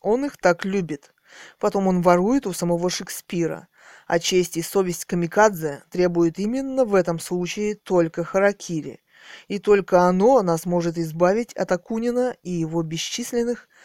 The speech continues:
«кладбищенских историй», в кавычках, многоточие. Он как-то слишком углубился в эту смертельную тему. Думаю, даже про американские психоаналитики, которые тут практикуют на эхо,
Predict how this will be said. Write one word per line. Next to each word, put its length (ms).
«кладбищенских 960
историй», 560
в 80
кавычках, 640
многоточие. 800
Он 180
как-то 340
слишком 480
углубился 640
в 80
эту 140
смертельную 800
тему. 520
Думаю, 400
даже 300
про 200
американские 840
психоаналитики, 1080
которые 500
тут 280
практикуют 580
на 220
эхо, 480